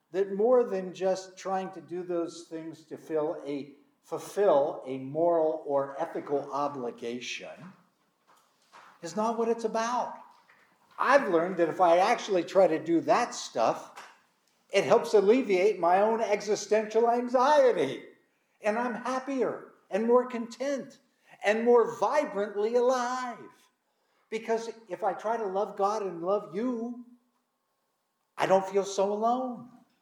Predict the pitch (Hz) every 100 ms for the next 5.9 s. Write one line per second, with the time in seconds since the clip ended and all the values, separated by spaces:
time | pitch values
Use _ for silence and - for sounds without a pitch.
0 | _ _ _ _ _ _ _ - 196 190
1 | - 214 208 202 202 208 208 226 208 202
2 | 226 269 226 131 170 - 175 170 214 190
3 | 170 165 156 233 214 190 180 139 139 185
4 | 185 151 147 175 170 131 202 214 175 -
5 | 185 185 202 220 208 254 254 254 190